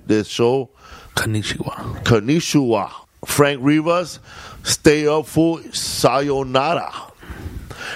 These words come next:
Speaker 1: And everybody else who listens to us on the What's Up Fool podcast, thank you very much. Also, a shout out to Bill Burr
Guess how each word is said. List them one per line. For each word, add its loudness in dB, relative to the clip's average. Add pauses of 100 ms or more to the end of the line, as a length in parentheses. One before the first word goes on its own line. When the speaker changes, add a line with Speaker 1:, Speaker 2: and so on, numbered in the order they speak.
Speaker 1:
And 6
everybody 2
else 2
who 0
listens -2
to 4
us 0
on -2
the 2
What's 0
Up 2
Fool -2
podcast, 0
thank 0
you 2
very 0
much. -2 (760)
Also, 4
a -2
shout 0
out 0
to 0
Bill 0
Burr 0